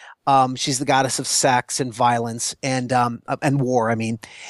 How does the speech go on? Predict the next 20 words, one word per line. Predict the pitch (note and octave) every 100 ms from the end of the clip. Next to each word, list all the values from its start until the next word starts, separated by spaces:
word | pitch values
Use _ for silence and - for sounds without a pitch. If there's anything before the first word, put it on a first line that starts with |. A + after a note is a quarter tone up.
| - - - - - -
And, | G3 F#3
uh, | F3 D#3+
she | D#3+ - A3+
shows | - A3 E3
up | F#3 E3
in |
my | D#3
storyline. | D3 - B3+ A3 E3 D3
She | D#3+
shows | - C#3+ B2
up | C3+
in | C3
Gilgamesh. | D#3+ E3 C#3+ -
There's | D3+ C#3+
a |
lot | C#3 D#3 G3+
of | A#3+
these | A3 -
parallels | - - F#3+ G3 D#3 C3 C3
that | B2